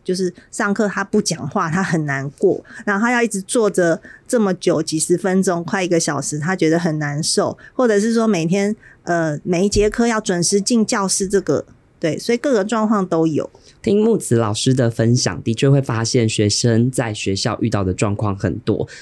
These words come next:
Speaker 2: 那先从刚刚慕慈老师一开始有提到的那个互动的部分，在他认识新同学啊的时间点里头，好像有时候会有冲突，或是他不知道该怎么去认识新同学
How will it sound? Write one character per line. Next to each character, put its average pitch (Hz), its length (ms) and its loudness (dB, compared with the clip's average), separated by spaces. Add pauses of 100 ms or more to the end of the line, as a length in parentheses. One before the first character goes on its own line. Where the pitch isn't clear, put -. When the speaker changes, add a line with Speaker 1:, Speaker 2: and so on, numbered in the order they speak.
(140)
Speaker 2:
那 135 200 2
先 147 280 2
从 113 360 2
刚 127 160 2
刚 127 160 2
慕 135 160 4
慈 - 180 -2
老 95 140 0
师 104 200 0
一 120 80 2
开 113 180 0
始 110 180 0
有 98 80 2
提 98 220 -6
到 110 180 -2
的 101 140 0
那 113 120 2
个 104 180 0
互 185 200 0
动 117 220 -2
的 104 80 -6
部 117 220 0
分， 107 280 -2
在 127 140 -2
他 117 160 0
认 123 180 2
识 117 320 0
新 139 220 2
同 120 260 0
学 104 280 0
啊 95 280 -2 (360)
的 120 120 2
时 113 220 0
间 143 220 2
点 104 180 2
里 104 160 0
头， - 240 -8 (160)
好 101 100 -2
像 156 220 2
有 104 100 2
时 107 160 -2
候 120 80 2
会 123 140 2
有 98 120 2
冲 143 300 2
突， - 300 -4
或 131 100 0
是 123 140 0
他 113 160 -2
不 123 160 -2
知 - 100 -6
道 117 160 -2
该 113 160 -2
怎 107 160 -2
么 71 140 -2
去 127 240 2
认 127 160 4
识 113 160 0
新 117 240 2
同 110 240 0
学 - 180 0